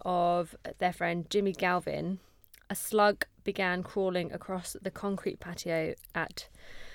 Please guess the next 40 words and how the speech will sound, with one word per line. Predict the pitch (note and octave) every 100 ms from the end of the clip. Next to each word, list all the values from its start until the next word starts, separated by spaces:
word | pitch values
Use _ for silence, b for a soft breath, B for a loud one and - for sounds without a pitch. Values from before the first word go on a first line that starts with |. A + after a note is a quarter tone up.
| B B -
the |
home | F3 G3 F#3 F3
in | E3+
Sydney. | E3+ - E3+ - - G3+ G#3 b b b b _ _ _ _ _ -
So | - G#3
Galvin's | G#3+ G#3+ G3+ G3 F#3+
actually | - F3+ - G3+
quoted | F#3+ F3+ - E3+ E3+ - b b b -
saying, | G3 F#3 F3+
"We | F#3+
were | A3
sitting | B3+ A#3+ A3
over | G#3
here | G3 G3 F#3+ F#3
having | G3 G#3
a | G#3
bit | G#3
of | F#3+
red | G3+ F#3
wine, | F#3+ F#3 F#3 F#3 F#3+
having | F#3 A3+ A3
a |
bit | G#3 F3+
of |
a | G3
red | G3 F3+
wine | F3+ F3
appreciation | F#3+ F#3+ F#3 F3+ F3+
night, | F3 E3 -
trying | - F#3+
to | F#3 -
act | - D#3
as | F3+
grown-ups. | - E3+ E3 D#3+ D#3+ - - - B B B B B -
And | G3
then | G3
the | G3
conversation | F#3+ G#3 F#3+ - - - - F#3 F3+ F#3
came | F#3+ F#3+
up | F3+